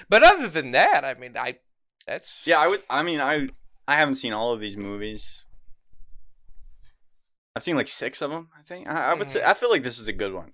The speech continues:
Speaker 2: I, I feel like this is a pretty
Speaker 1: It's a
Speaker 2: decent tier
Speaker 1: solid
Speaker 2: list.
Speaker 1: Yeah, because
Speaker 2: Yeah.
Speaker 1: I mean, if there's ever, <sighs> I fe-, I, I do feel like Little Mermaid's a higher A for me, but, um,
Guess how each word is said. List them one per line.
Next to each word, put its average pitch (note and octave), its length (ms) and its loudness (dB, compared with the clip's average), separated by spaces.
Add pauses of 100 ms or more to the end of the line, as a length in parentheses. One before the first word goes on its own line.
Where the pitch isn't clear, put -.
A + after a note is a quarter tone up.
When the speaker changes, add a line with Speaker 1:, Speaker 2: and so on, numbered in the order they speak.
Speaker 2:
I, A#2+ 220 -2
I - 20 -4
feel B2 160 -4
like G#2+ 100 -4
this G#2 160 -10
is - 60 -16
a F2+ 120 -8
pretty F2+ 400 -14 (520)
Speaker 1:
It's - 160 -16
a C#3+ 40 -16
Speaker 2:
decent - 140 -12
tier D#3+ 120 -2
Speaker 1:
solid B2+ 360 -2
Speaker 2:
list. G#2+ 400 -16
Speaker 1:
Yeah, B2 400 0
because C#3+ 640 -4 (960)
Speaker 2:
Yeah. A#2 220 -12 (360)
Speaker 1:
I C4+ 100 10
mean, D4+ 140 6
if D4 80 2
there's C4+ 160 0
ever, D#4 220 4 (400)
<sighs> - 340 -6
I F#3 80 4
fe-, G3 540 -4
I, G3 60 2
I G3 40 2
do F#3 160 -6
feel B2+ 160 -14
like A#2+ 140 -14
Little A#2+ 160 -14
Mermaid's A#2 420 -16
a A#2+ 60 -14
higher A#2 520 -4
A A#2+ 240 -12
for B2 160 -20
me, B2 300 -20 (400)
but, - 180 -14 (1400)
um, F#2 60 -20